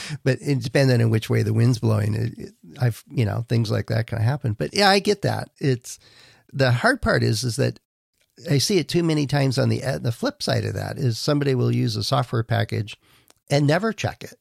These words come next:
never understand it. Like you mentioned, you check the, vi-, you know, am I doing a P norm or is it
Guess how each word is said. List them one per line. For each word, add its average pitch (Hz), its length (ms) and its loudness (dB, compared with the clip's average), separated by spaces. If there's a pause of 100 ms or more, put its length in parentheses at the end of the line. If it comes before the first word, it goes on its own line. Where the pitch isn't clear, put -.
(100)
never 180 320 2
understand 101 480 -4
it. 104 140 -8
Like 117 200 -2
you 160 80 -2
mentioned, 139 420 0
you 107 120 0
check 117 320 -2
the, 110 100 -2
vi-, 120 200 -4 (140)
you 123 100 0
know, 107 160 -2
am 110 120 0
I 113 80 2
doing 113 300 0
a 101 80 -2
P - 300 -6
norm 165 440 0
or 110 260 0
is 104 180 -4
it 113 100 -6